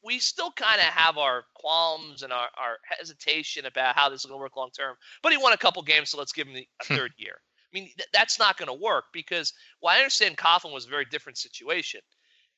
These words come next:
Speaker 1: You could run it back next year and be in an even worse spot because when, if you run it back next year and you don't succeed,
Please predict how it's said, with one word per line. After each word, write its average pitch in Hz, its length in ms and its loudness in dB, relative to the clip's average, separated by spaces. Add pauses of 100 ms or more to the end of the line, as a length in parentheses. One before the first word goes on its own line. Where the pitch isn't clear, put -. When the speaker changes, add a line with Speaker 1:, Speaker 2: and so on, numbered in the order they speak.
(120)
Speaker 1:
You 208 140 -12
could 359 200 -4
run 208 200 2
it 190 100 0
back 147 280 2
next - 360 0
year 104 320 -12 (1120)
and 135 540 4
be 147 320 -10 (200)
in 147 80 0
an 147 60 4
even 151 260 -4
worse 208 220 0
spot - 360 -2
because 156 200 -14
when, 175 180 -8
if 147 80 -16
you 160 100 -14
run 226 200 0
it 220 80 -4
back 156 240 4
next 147 340 0
year 107 220 -10 (320)
and 135 100 -10
you 127 80 -12
don't 123 260 -6
succeed, 107 540 -6